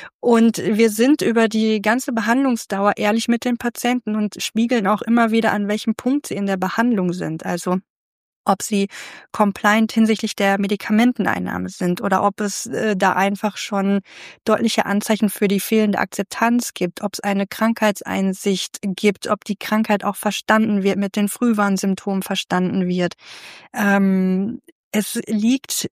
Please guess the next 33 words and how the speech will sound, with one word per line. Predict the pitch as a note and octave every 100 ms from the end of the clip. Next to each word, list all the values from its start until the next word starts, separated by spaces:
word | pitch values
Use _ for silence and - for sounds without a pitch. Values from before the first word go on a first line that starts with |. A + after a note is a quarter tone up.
| _ _
nur | G#3 A#3
ein | B3+
Stück | B3 - C#4 -
weit | F3+ F3
in | F#3
unseren | F#3+ F3+ F3 E3+
Händen. | F#3 E3+ F#3 -
Also | F#3+ F#3 G3
wir | G3+
arbeiten | G#3 G#3+ G#3 G#3
hier | G#3
konzeptionell | - A3+ A3+ - G#3+ G#3+ G#3+
wirklich | A3+ G#3+ -
so, | - G#3+ B3 - - - - -
dass | G#3 G#3 - G#3
wir | G3+
eben | G#3 G#3 G#3
sagen, | G3 G3+ G#3 A3+ G#3 G3
wir | G3+ G3
wollen | G#3+ G3 F#3+ F#3+ G#3 A3 A3+ A3 -
nicht | G#3+ G3+ A#3 -
mehr, | G3+ G3
dass | G3 G3+
die | - G#3 G3
Forensik, | - G3+ G#3 G#3+ G3+ F#3+
sage | G3 G3
ich | F#3+
mal | G3 F#3+
so, | G3+
die, | F#3+ F#3+
die | F#3 -
Endstation | - G#3+ - - A3 - A3+ A3+ A3
ist, | A3+ -